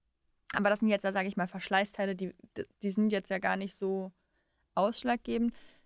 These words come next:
Wo es dann schon spannender wird, ist, ich hatte eben kurz die Ölanalyse zum Beispiel angebracht. Ähm, das ist was, was wir mittlerweile bei jeder Untersuchung mitmachen. Also egal, welches Fahrzeug es sich handelt,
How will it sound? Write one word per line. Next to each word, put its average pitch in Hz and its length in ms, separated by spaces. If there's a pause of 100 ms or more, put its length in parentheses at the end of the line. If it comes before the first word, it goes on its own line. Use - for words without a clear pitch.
(160)
Wo 208 120
es 220 120
dann 208 160
schon 214 180
spannender 226 540
wird, 226 180
ist, 214 180
ich 202 120
hatte 208 220
eben 214 220
kurz 214 260
die - 160
Ölanalyse 233 680
zum 226 180
Beispiel 226 440
angebracht. 220 1120
Ähm, 202 280
das 196 140
ist - 120
was, - 160
was 202 140
wir 196 80
mittlerweile 202 460
bei 190 120
jeder 214 480 (200)
Untersuchung 214 800 (120)
mitmachen. 214 720
Also 196 440
egal, 214 360
welches 202 320
Fahrzeug 220 420
es 208 140
sich - 180
handelt, 208 340